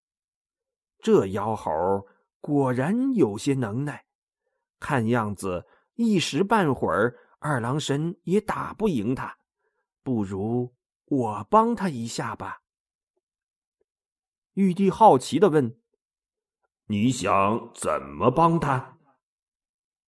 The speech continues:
观音菩萨把手里插着柳枝的玉瓶轻轻一抬，说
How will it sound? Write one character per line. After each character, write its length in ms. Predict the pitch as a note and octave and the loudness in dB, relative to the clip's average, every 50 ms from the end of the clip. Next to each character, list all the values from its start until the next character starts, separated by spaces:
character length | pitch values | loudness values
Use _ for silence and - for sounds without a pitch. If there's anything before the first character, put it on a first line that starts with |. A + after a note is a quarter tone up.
| _ _ _ _ _ _ _ _ _ _ _ _ | _ _ _ _ _ _ _ _ _ _ _ _
观 220 | - C#3+ C#3+ C#3+ | 2 2 2 2
音 160 | C#3 C#3+ C#3+ D3 | 2 0 0 -2
菩 220 | C#3+ - G#2 A#2 | -2 -2 -4 -2
萨 280 | B2 - C3 A2+ G#2 - - _ _ _ | 0 0 0 0 0 -4 -10 _ _ _
把 120 | - C3 | 0 0
手 280 | C3 - - C3+ D3 E3 | 0 0 -2 0 0 2
里 160 | D3+ D3 C#3 | 2 2 0
插 260 | B2 - - D3+ D#3 | 0 -2 -4 -4 -4
着 120 | D#3+ D3+ D3 | -2 0 2
柳 240 | C3+ C3 A2+ A2 A#2 | 2 2 2 0 -2
枝 140 | - D#3+ | -2 -2
的 80 | E3 E3 | -2 -2
玉 180 | E3+ F#3 G3 D#3 | 0 -2 -2 -4
瓶 340 | A#2+ - - B2+ D#3 F3 E3 - - _ _ | -2 0 0 2 2 0 -2 -6 -14 _ _
轻 360 | - - - B3 B3+ A#3+ A#3+ | -12 -6 -2 0 2 2 0
轻 240 | A3 - - A#3+ B3 | 0 -2 -2 -2 -2
一 180 | B3 A#3 A3+ F3 | 0 0 -2 -2
抬， 340 | - - - A2 A#2 D#3+ G#3 | -2 -4 -2 2 2 2 4
说 380 | - - F3 D#3+ D#3+ E3 - | 4 4 4 4 2 0 -8